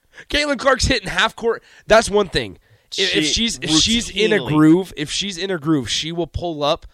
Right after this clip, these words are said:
Speaker 1: from the logo and hit it.
Speaker 2: She's, if anybody remembers, which I'm sure a lot of you do, I mean, even if you didn't watch the N B A, you know this, that the, those, those couple of years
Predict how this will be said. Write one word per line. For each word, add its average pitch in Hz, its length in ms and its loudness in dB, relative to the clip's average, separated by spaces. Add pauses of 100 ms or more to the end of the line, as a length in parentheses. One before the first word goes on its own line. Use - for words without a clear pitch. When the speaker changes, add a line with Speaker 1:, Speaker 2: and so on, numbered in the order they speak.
(160)
Speaker 1:
from 160 260 -8
the 143 100 -6
logo 120 580 -6 (800)
and 143 140 -4
hit 139 160 -6
it. - 120 -20 (180)
Speaker 2:
She's, 214 420 -8 (840)
if 190 140 -2
anybody 240 400 -2
remembers, 165 680 -2
which 147 160 -16
I'm 143 100 -8
sure - 180 -6
a 127 80 0
lot 123 220 -2
of 113 80 -12
you 104 100 -10
do, 104 380 -8 (320)
I 101 100 -10
mean, 101 220 -12
even 107 180 -14
if 104 140 -18
you 104 80 -12
didn't 101 200 -12
watch 104 240 -8
the 98 100 -12
N 92 80 -12
B 90 120 -10
A, 87 40 -8
you 90 160 -12
know 110 200 -6
this, 82 240 -14 (640)
that 139 360 0
the, 131 300 -4
those, 139 400 -2
those 135 400 -4 (120)
couple 233 300 -2
of 175 120 -2
years 139 640 -4